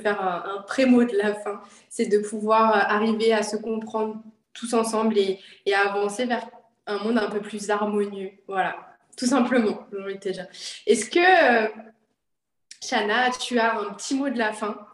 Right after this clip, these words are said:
Euh, <laughs> que pourrais-tu dire ? <laughs> Est-ce que tu as un petit mot de la fin,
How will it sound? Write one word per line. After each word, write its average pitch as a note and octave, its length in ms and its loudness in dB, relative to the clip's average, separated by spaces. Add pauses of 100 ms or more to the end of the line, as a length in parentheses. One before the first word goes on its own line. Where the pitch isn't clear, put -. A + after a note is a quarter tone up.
(500)
Euh, F#3+ 560 0 (720)
<laughs> - 1800 -2
que E4+ 240 -2
pourrais-tu A3 400 0
dire ? F#3+ 200 -6 (340)
<laughs> - 720 -2
Est-ce C#4 120 0
que F#4 60 0
tu E4+ 140 2
as A3+ 120 6
un A3+ 100 2
petit C4+ 180 -2
mot D#4+ 120 0
de B3+ 60 2
la A3 160 4
fin, B3 380 2